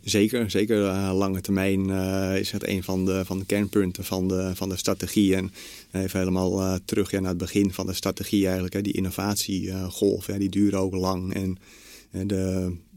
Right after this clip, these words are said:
innovatie, eh, of de transitie naar de duurzame economie, ja, we staan echt aan het begin. Dus daar gaan we,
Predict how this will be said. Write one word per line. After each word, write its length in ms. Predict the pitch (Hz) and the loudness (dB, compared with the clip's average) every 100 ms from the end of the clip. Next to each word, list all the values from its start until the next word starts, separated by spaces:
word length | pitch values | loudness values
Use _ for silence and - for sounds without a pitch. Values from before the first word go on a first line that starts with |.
| - _ | -20 _
innovatie, 920 | 104 90 - 92 90 - 95 92 95 | -6 -4 -2 -2 -2 -2 -2 -2 -2
eh, 220 | 95 92 | -4 -4
of 80 | 90 | -6
de 80 | - | -4
transitie 680 | 92 95 - 101 - 92 87 - - - | -4 0 2 2 4 2 -2 -8 -20 -14
naar 120 | - 87 | -6 -4
de 120 | 85 | 0
duurzame 500 | 104 104 95 92 92 | 6 6 6 2 2
economie, 400 | 95 92 92 95 | 0 0 2 2
ja, 140 | 95 | 0
we 60 | 90 | -2
staan 240 | 95 92 | -2 -2
echt 160 | 92 92 | -4 -4
aan 60 | |
het 100 | 92 | -4
begin. 380 | 92 - 104 95 | -4 2 4 4
Dus 140 | 101 95 | 0 -2
daar 280 | 95 95 - - - - - | -2 -4 -8 -16 -20 -20 -14
gaan 340 | - 92 95 | -8 -4 -2
we, 300 | 98 98 95 | -2 -2 -4